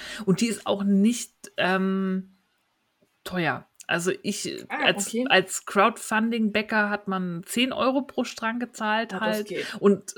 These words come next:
Speaker 1: das ist aber, war halt der Crowdfunding-Sonderpreis, weil sonst kosten die, glaub ich, vierzehn oder fünfzehn Euro für hundert Gramm. Und ich finde, für
Speaker 2: Ah, das geht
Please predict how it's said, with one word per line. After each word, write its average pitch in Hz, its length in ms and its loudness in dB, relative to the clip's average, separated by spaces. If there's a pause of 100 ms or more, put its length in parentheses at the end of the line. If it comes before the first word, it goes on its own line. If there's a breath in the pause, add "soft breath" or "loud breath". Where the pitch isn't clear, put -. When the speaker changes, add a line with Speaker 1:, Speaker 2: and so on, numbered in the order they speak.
Speaker 1:
das 185 200 4
ist 190 60 4
aber, 185 340 6
war 175 120 4
halt 185 140 4
der 175 200 4
Crowdfunding-Sonderpreis, 185 1200 -2
weil 170 100 -2
sonst 170 220 -4
kosten - 220 -14
die, 175 100 -6
glaub 160 160 -10
ich, - 140 -12
vierzehn 185 380 -10
oder 147 80 -14
fünfzehn - 440 -10
Euro 143 240 -10
für 139 180 -16
hundert 135 320 -12
Gramm. 139 440 -14
Und 156 120 -12
ich 160 100 -18
finde, 175 200 -8
für 185 100 -12
Speaker 2:
Ah, 160 40 -8
das 175 120 -8
geht 175 120 -4